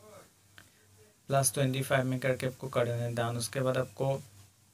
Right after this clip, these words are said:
pencil icon के ऊपर click करना है। Click करने के बाद आपको simply नीचे जाना है।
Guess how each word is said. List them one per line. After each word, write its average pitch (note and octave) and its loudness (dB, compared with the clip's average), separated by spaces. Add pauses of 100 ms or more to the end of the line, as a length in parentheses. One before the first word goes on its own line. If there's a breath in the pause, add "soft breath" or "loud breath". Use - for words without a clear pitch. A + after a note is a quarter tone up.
(540)
pencil B2+ 2
icon C3+ 2
के C3+ 0
ऊपर C3+ 0
click C3 -2
करना C#3 -2
है। C3+ 0
Click C3+ -2
करने C3+ 0
के C#3 -4
बाद C3 -2
आपको C3+ -4
simply B2+ -2
नीचे B2+ -2
जाना C3 0
है। C#3 0